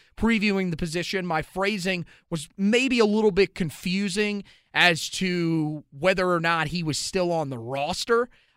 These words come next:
I went back and, and was reading it before I posted it, and even when I reread it, I just, for some reason, didn't see it that way.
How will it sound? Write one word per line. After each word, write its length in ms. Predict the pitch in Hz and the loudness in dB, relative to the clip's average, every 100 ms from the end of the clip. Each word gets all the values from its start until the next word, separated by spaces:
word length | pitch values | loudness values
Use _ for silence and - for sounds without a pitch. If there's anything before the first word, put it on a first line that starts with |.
| - | 2
I 160 | 160 220 | 6 6
went 300 | 220 214 165 | 6 2 4
back 340 | 202 196 185 | 4 4 2
and, 160 | 170 160 | -2 -2
and 160 | 160 160 | -4 -2
was 160 | 147 143 | -2 -2
reading 320 | 190 196 190 | -2 -2 -2
it 120 | 147 | -2
before 360 | 156 - 180 165 | -4 -2 2 2
I 100 | 143 | 0
posted 460 | 180 180 - 196 | 0 0 -2 -2
it, 180 | 208 208 _ - | -2 -2 _ -4
and 400 | 156 147 147 147 | 0 0 0 -4
even 280 | 170 180 165 | -2 -2 0
when 160 | 160 | 0
I 160 | 156 165 | 2 2
reread 500 | 156 170 147 160 170 | 0 -2 2 2 4
it, 100 | 170 | 2
I 140 | 143 | 0
just, 220 | 135 143 | -4 -8
for 100 | - | -8
some 320 | 131 170 151 151 | -6 -2 -2 -4
reason, 320 | 156 139 135 | -4 -6 -6
didn't 300 | 143 156 123 | -4 -4 -6
see 320 | - 175 170 | -8 -4 -4
it 120 | 170 | 2
that 200 | 185 180 | 4 4
way. 320 | 170 180 185 | 2 2 0